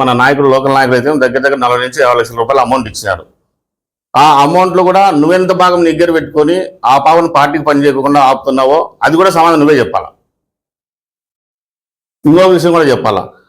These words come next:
ఇదే ఎన్నికలలో నువ్వు కోవటం గ్రామంలో ప్రవీణ్ కుమార్ రెడ్డి మనుషులు డబ్బులు పంచారా లేదా?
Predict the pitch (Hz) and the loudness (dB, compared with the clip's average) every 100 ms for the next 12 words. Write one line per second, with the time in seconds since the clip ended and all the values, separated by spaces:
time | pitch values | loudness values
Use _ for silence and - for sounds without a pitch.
0 | _ _ _ _ _ _ - 135 156 202 | _ _ _ _ _ _ -2 0 2 4
1 | 202 180 185 175 170 151 151 147 104 - | 4 2 0 0 2 2 2 2 0 -6
2 | - _ _ - 139 156 151 165 175 180 | -16 _ _ -4 -2 0 0 2 2 0
3 | 165 160 156 139 143 139 104 - - _ | 2 2 2 2 2 2 0 -6 -20 _
4 | _ _ _ _ 127 143 190 175 180 175 | _ _ _ _ 0 2 2 0 2 2
5 | 170 151 170 170 139 143 156 170 151 135 | 2 0 2 2 0 -2 -2 -2 -2 -2
6 | 156 107 139 131 143 147 147 123 120 120 | -2 0 -2 0 2 2 2 0 2 0